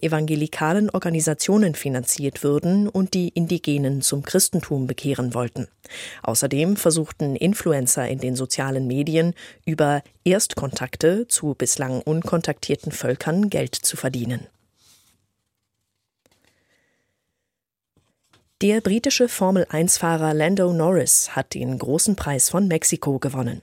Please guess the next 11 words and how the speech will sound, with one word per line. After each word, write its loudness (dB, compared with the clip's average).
Mit 0
dem 2
Sieg -2
kehrte 2
Norris 4
zurück 0
an 0
die 2
Spitze 0
der -6
Gesamtwertung. -2